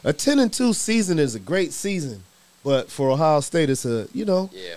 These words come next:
Speaker 1: it's a letdown and a disappointment because we chase championships here,
Speaker 2: Makes
Speaker 1: and, uh, the, the, the college football playoff has definitely diminished the bowl scene.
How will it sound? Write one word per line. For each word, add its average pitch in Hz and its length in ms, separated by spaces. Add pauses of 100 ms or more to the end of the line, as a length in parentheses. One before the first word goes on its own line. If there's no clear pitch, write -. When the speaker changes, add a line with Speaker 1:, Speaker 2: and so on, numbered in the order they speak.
Speaker 1:
it's 180 140
a 208 60
letdown 190 480
and 165 100
a 156 60
disappointment 156 680
because 139 420
we 143 140
chase 143 300
championships 156 760
here, 160 320 (320)
Speaker 2:
Makes 107 100
Speaker 1:
and, 151 160
uh, 151 280
the, 135 140
the, 139 200
the 139 160
college 185 320
football 175 380
playoff 175 360
has 131 200
definitely 151 720
diminished 135 460
the 123 60
bowl 110 280
scene. 95 360